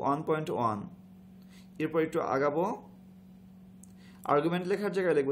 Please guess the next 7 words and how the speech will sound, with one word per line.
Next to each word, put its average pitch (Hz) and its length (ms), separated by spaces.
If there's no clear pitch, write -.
থ্রি। 117 260
তাহলে 208 200
আমরা 120 160
এন 151 120
এর 160 120
মান 151 200
পাচ্ছি 135 320